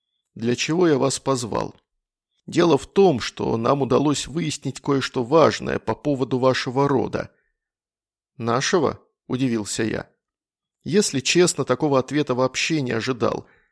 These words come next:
Предполагал, что разговор пойдёт о самих Аксёновых или о Романовых, но точно не о нас. "О чём идёт речь?"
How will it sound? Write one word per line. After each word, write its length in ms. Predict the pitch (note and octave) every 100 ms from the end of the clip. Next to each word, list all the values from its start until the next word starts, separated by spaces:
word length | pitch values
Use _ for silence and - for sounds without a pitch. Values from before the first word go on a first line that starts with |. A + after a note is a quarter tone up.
| _ _
Предполагал, 640 | - C#3 - C3 C3 E3 F#3+
что 180 | - B2+
разговор 440 | A#2+ G#2+ B2+ E3
пойдёт 380 | - A#2+ B2 B2+
о 60 | A2+
самих 480 | - A#2+ C#3+ F3 C#3+
Аксёновых 680 | - - D3+ C#3+ B2+ C3 - _ _
или 200 | F#3+ F3
о 120 | A#2
Романовых, 680 | A2+ G#2+ A2 D#3+ C#3+ A#2+ - _ _ _ _ _ -
но 200 | C3+ D3
точно 400 | D#3+ - - C#3+
не 120 | C#3+
о 120 | D3
нас. 340 | - - - _ _ _ _ _ _ _ _ _ _ -
"О 140 | A2+
чём 240 | - F#3+ F3+
идёт 220 | D#3+ -
речь?" 400 | A#2+ C3 -